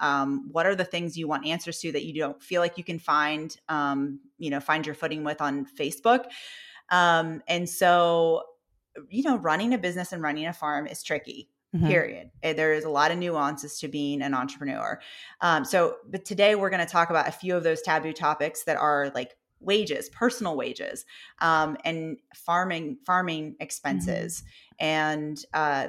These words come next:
Speaker 1: that really don't ever seem to get, like, too much attention,
Speaker 2: Mm-hmm.
Speaker 1: uh, to get you the answers that you want for those questions.
Speaker 2: Mm-hmm.
Speaker 1: So, um,
Speaker 2: Yeah, I think it, it's not really the pretty side of flower farming, and it's not, like,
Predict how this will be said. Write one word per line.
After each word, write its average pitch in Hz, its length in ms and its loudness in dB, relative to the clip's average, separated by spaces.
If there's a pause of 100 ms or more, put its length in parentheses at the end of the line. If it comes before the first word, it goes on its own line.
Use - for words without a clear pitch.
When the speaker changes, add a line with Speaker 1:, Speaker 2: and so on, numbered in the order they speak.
(160)
Speaker 1:
that 170 220 -2
really 247 240 2
don't 185 280 2
ever 180 140 2
seem 170 240 -6
to - 80 -14
get, 151 240 -2
like, 147 180 -6
too - 140 -12
much 147 320 -8
attention, 139 920 -8
Speaker 2:
Mm-hmm. 170 160 -4
Speaker 1:
uh, 147 220 -6
to - 120 -12
get 170 300 -6
you 165 120 -4
the 151 220 -6
answers 147 380 -4
that - 140 -4
you 147 180 -8
want 135 260 -4
for 143 80 -10
those - 220 -8
questions. - 580 -12
Speaker 2:
Mm-hmm. 170 60 -6
Speaker 1:
So, 151 400 2 (560)
um, 147 600 -2
Speaker 2:
Yeah, 202 240 0
I 175 120 -2
think 196 280 -2 (220)
it, 208 180 2
it's 202 140 2
not 214 140 8
really 202 240 8
the 180 100 6
pretty 185 440 4
side 165 440 6
of 160 480 2
flower 175 340 10
farming, 160 460 -2
and 185 80 4
it's 196 140 4
not, 254 240 8
like, 214 320 4